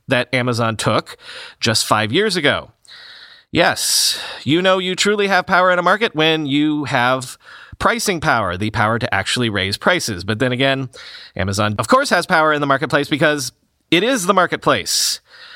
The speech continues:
Note these amazing details from the report. Quote, "Seller fees netted Amazon almost sixty billion dollars in twenty nineteen, nearly double the thirty-five billion dollars in revenue from A W S,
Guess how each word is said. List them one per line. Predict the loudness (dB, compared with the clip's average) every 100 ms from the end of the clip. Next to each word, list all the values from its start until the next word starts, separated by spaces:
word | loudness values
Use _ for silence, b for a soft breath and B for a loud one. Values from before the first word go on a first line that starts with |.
| B B B
Note | 2 2 0
these | -4 0 0 -2 -2
amazing | -2 0 -2 -2 -2
details | -2 -2 0 0 2 -2 -2
from | 0 0
the | 0
report. | -2 -2 -2 -2
Quote, | -2 -2 -4 _ _ -4
"Seller | 2 4 4 2
fees | 0 -2 -2 -4 0
netted | 2 2 0 0
Amazon | 2 2 2 2
almost | 2 0 0 -4 -2
sixty | 2 2 0 -2 0
billion | 2 0 2
dollars | 4 4 2
in | -2
twenty | -2 0 0
nineteen, | -2 -2 -2 0
nearly | 0 2 -2
double | 0 2 2 2 0 0 B B B
the | -2
thirty-five | 2 2 2 2 2
billion | 2 0 2
dollars | 2 2 0
in | 0
revenue | 2 2 -2
from | 2 2 0 -6 B B B
A | 0 0
W | 2 0 2 2
S, | 2 2 0 0 -2